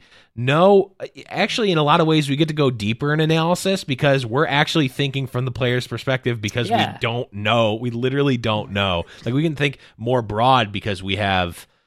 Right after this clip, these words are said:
Speaker 1: all the time at our hands and we're talking as two
Speaker 2: Yeah.
Speaker 1: people. We can be like, "Oh, they might have Will of Ionia here." Where it's
Speaker 2: Mm-hmm.
Speaker 1: like, well, yeah, if they have Will of Ionia there, you know that they could have it because they do. <laughs> Like, we know that they do.
Speaker 2: Exactly.
Speaker 1: Um,
Speaker 2: Yeah, I, I think, like, y-, it's not as bad as you would think.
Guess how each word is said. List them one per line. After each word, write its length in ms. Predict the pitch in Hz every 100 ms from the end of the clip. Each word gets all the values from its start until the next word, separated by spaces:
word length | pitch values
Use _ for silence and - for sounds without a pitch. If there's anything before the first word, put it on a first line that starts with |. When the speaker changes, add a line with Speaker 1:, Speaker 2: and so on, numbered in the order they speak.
| _ _ _ _
Speaker 1:
all 160 | 90 92
the 120 | 85
time 280 | - 98 101
at 60 | 85
our 120 | 80
hands 340 | 82 78 82
and 140 | 80 78
we're 60 | 80
talking 340 | 85 82 85
as 100 | 76
two 100 | -
Speaker 2:
Yeah. 80 | 127
Speaker 1:
people. 260 | 107 110 85
We 80 | 87
can 40 |
be 60 | 87
like, 100 | 98
"Oh, 120 | 135 113
they 100 | 101
might 160 | 107
have 180 | 104 95
Will 160 | 104 98
of 100 | 92
Ionia 480 | 85 95 131 87
here." 380 | 80 80 76 87 _ - - _ _
Where 120 | 95
it's 80 | 95
Speaker 2:
Mm-hmm. 80 | 113
Speaker 1:
like, 160 | 107 110
well, 180 | 113
yeah, 380 | 107 110 113 90
if 160 | 80 -
they 140 | 95
have 340 | 90 104 117 92
Will 180 | 87
of 100 | 78
Ionia 560 | 82 80 76 78 80 78
there, 460 | 76 76 82 92 -
you 340 | - 85 90 87
know 320 | 87 95 107
that 200 | 95 85
they 160 | 85 85
could 260 | - 127
have 240 | - 85 98
it 100 | 92
because 300 | - 110 107
they 120 | 123
do. 100 | 107 - - -
<laughs> 140 | -
Like, 140 | 196
we 160 | 170 170
know 180 | 160 143
that 160 | 165
they 160 | 185 165
do. 240 | 180 196 139
Speaker 2:
Exactly. 440 | 98 131 131 117 - -
Speaker 1:
Um, 540 | 92 92 90 90 92 -
Speaker 2:
Yeah, 440 | 214 185 - -
I, 220 | 175 185
I 20 | 190
think, 240 | 262 247
like, 220 | 202 170
y-, 100 | 170
it's 200 | 156 139
not 180 | 190 180
as 100 | 156
bad 260 | 127 127 127
as 120 | 120
you 80 | 120
would 180 | 104 104
think. 380 | 120 123 135